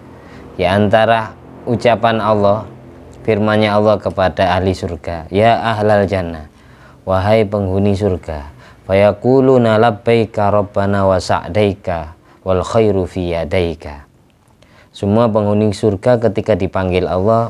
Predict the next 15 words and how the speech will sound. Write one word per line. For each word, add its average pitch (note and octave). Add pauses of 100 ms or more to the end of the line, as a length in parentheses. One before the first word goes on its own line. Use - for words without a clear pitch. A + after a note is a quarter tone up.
mereka F#2+
semua G2
jawab, F2
"Labbaika F#2+
wa F2+
sa'daika F2+
wal F2
khair G#2
fi F2+
yadika." E2 (880)
Kami G2
kabulkan G2
panggilanmu F2+
ya E2
Allah F#2